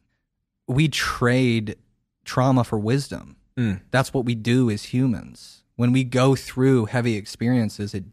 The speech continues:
Speaker 1: deepens our eyes.
Speaker 2: Mm.
Speaker 1: And, you know, I, uh, I, I think for me, the reason I haven't really talked about it too much in the past is because, one, the media has a way of sensationalizing scars and victimhood like this is a person's character.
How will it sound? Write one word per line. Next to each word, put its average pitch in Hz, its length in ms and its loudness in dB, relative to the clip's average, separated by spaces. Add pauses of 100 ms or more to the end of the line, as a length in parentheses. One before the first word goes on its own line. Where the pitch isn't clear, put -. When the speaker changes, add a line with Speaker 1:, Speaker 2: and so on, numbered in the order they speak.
(120)
Speaker 1:
deepens 113 600 -4
our 95 220 -8
eyes. 110 500 -8
Speaker 2:
Mm. 110 340 0 (560)
Speaker 1:
And, 120 80 2
you 127 60 4
know, 123 120 4
I, 117 300 0 (140)
uh, 120 220 -2
I, 117 280 -2
I 113 120 -2
think 123 300 0
for - 220 -4
me, 120 560 4 (880)
the 139 200 2
reason 127 440 4
I 107 140 2
haven't 110 380 0
really 104 240 0
talked 135 360 -4
about 104 200 -2
it 101 100 -8
too - 140 -8
much 101 240 -4
in 101 80 -4
the 101 60 -6
past 113 420 -2
is 98 80 -10
because, - 280 -12
one, 110 280 -4
the 104 60 -4
media 104 280 -4
has 101 180 -6
a 101 60 -8
way 98 140 -4
of 92 100 -8
sensationalizing 98 1080 -6
scars 98 520 -4
and 98 140 -6
victimhood 101 520 -8
like 92 320 -14
this - 180 -8
is 101 120 -10
a 104 40 -12
person's 101 520 -12
character. 101 640 -10